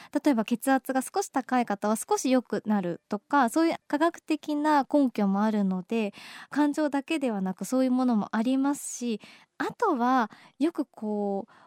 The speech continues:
お家のね、雑誌とか見るの私大好きですごく見てるんですけれど、最近のトレンドとして、玄関の軒先にあ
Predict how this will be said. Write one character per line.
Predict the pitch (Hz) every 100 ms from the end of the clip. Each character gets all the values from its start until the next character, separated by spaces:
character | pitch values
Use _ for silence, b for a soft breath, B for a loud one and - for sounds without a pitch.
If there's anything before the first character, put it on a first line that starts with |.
| b - 254
お |
家 | 262 - 262
の | 269
ね、 | 269
雑 | 247 233
誌 | -
と | 277
か | 285
見 | 254 233
る | 208
の | 196
私 | 196 - -
大 | 202 254
好 | -
き | - 220
で | 202
す | -
ご | 220 240
く | 214
見 | 208
て | 202
る | 190
ん | 180
で | 185
す | -
け | 190
れ | 190
ど、 | 202
最 | 196 233 254
近 | - 247
の | 247
ト | 233
レ | 233
ン | 226
ド | 233
と | 233
し | 214 -
て、 | 269 233 - B B B -
玄 | 320 359
関 | 285 226
の | 202
軒 | 190 190
先 | - 247 233 240
に | 226
あ | -